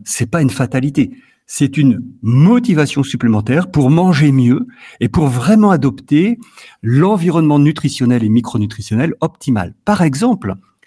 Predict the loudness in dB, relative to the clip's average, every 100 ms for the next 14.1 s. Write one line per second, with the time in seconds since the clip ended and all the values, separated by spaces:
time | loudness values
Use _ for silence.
0 | _ -4 -2 0 -2 0 -2 -2 -6 -2
1 | -4 -2 -4 -4 -6 -8 -4 0 0 -4
2 | -8 -10 -16 -16 -20 _ _ -14 -8 -6
3 | -6 -4 -6 -2 -6 -4 -4 -2 -2 -2
4 | -4 -2 -4 -6 -14 -20 -20 -20 -20 -4
5 | -4 -4 -8 0 0 0 0 0 -2 -12
6 | -18 _ _ _ _ _ 0 0 0 -2
7 | 0 0 2 2 0 -4 -12 -14 _ _
8 | _ _ _ -12 -12 -12 _ _ _ -4
9 | -4 -2 -2 -2 -4 -8 -6 -6 -8 -10
10 | -4 -4 -6 -8 -8 -4 -4 0 0 0
11 | 0 0 2 2 2 2 0 0 -2 -2
12 | -4 -10 -12 -4 0 0 0 0 -2 -2
13 | -2 -2 -4 -4 -6 -8 -10 -14 -18 -18
14 | -20